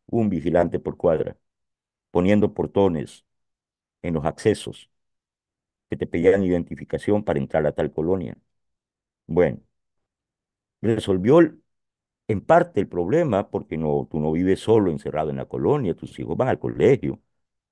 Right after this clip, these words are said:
¿no? Tú sales a trabajar, pero al menos resolvieron el problema de la colonia, pagando seguridad privada. La inmensa mayoría no podía pagar seguridad privada. Y esas zonas quedaron en control de los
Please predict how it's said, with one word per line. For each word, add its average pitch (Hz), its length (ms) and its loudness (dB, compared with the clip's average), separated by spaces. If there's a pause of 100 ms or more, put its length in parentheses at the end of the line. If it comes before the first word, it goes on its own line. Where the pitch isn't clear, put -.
(240)
¿no? 71 240 -6 (1400)
Tú - 80 -12
sales 104 280 2
a 117 100 2
trabajar, 78 600 2 (460)
pero 123 200 6
al 98 100 6
menos 156 280 4
resolvieron 113 420 -4
el 113 100 -10
problema 110 420 -2
de 139 160 0
la 135 120 0
colonia, 62 520 -6 (260)
pagando 82 340 2
seguridad 76 460 -2
privada. 80 520 -2 (1300)
La 107 100 2
inmensa 104 340 0
mayoría 78 440 -4
no 78 120 -6
podía 73 380 -4
pagar 64 260 -4
seguridad 58 440 -8
privada. 53 420 -10 (1600)
Y 92 140 0
esas 85 180 0
zonas 78 280 -2
quedaron 69 380 -2
en 69 80 -10
control 76 400 -4
de 76 80 -2
los 62 300 -6